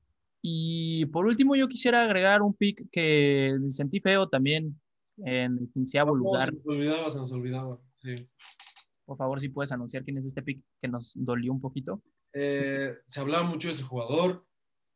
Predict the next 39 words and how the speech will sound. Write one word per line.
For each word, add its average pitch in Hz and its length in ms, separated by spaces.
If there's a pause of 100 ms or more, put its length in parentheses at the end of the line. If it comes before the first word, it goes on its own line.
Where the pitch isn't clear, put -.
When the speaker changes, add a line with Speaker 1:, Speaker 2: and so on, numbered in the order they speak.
(420)
Speaker 2:
Tenía 175 460
en 147 220
mock 196 260
dra-, 180 220
en 147 140
mock 170 180
drafts 170 420
anteriores, 147 600
estaba 143 400
posicionado 131 480
mínimo 147 300
en 123 60
un 127 140
top 127 180
diez. - 420 (440)
Cayó 117 240
bastante. 180 720 (380)
Eh, 135 640
jugaba 143 340
en 143 160
U 151 60
N 147 80
C, 180 220
estamos 160 280
hablando 139 280
de 131 80
Cole 143 320
Anthony, 131 340 (540)
que 131 140
cae 196 300
hasta 143 240
el 127 80
pick 151 160
número 180 260
quince 180 400
por 165 300
los 160 200
Orlando 135 340
Magic. 127 360